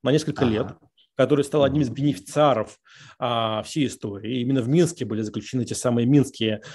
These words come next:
Speaker 1: а, соглашения. Лукашенко, который много лет говорил, что Беларусь — это решающий оплот, а, а, с-, э, щит от военной угрозы, и ни разу не произносил, с какой стор-, э, направлений, а, м, эта угроза,
Speaker 2: В какую
Speaker 1: а,
Speaker 2: сторону
Speaker 1: ис-, ис-,
Speaker 2: повернут
Speaker 1: исходит,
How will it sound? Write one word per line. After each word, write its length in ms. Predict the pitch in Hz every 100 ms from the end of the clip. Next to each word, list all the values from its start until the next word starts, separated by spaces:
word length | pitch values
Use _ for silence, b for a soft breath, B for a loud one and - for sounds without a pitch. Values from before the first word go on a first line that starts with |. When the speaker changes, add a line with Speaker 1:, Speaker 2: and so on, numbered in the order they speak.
| B
Speaker 1:
а, 180 | - 123
соглашения. 880 | - 123 131 - 110 92 95 131 156 b b
Лукашенко, 400 | 143 151 180 196
который 220 | 143 160
много 260 | 143 180 156
лет 180 | 156 135
говорил, 360 | 127 143 151
что 180 | 151 -
Беларусь — 640 | 113 147 165 180 165 - -
это 140 | 156
решающий 640 | 160 - 185 180 - -
оплот, 720 | 160 160 156 175 180 175 - - 175 B
а, 320 | 147 160 165
а, 60 | 156
с-, 80 | -
э, 200 | 214 170
щит 520 | - - - 185 165 - b
от 140 | 127
военной 360 | 170 175 156 156
угрозы, 480 | 160 147 170 156 131
и 160 | - 202
ни 120 | 185
разу 320 | 190 196 131
не 120 | 127
произносил, 680 | 123 120 98 117 110 - 110 _
с 60 | -
какой 300 | - 147 127
стор-, 340 | - 135 139
э, 100 | 127
направлений, 600 | 120 120 139 131 110 104 - B B B
а, 220 | - 120
м, 260 | 120 120 120
эта 220 | 131 -
угроза, 460 | 143 131 135 101 110
Speaker 2:
В 40 |
какую 160 | 107 160
Speaker 1:
а, 20 |
Speaker 2:
сторону 400 | - 208 131 160
Speaker 1:
ис-, 380 | 156 - - 185
ис-, 20 |
Speaker 2:
повернут 280 | 165 156 180 170
Speaker 1:
исходит, 20 | 156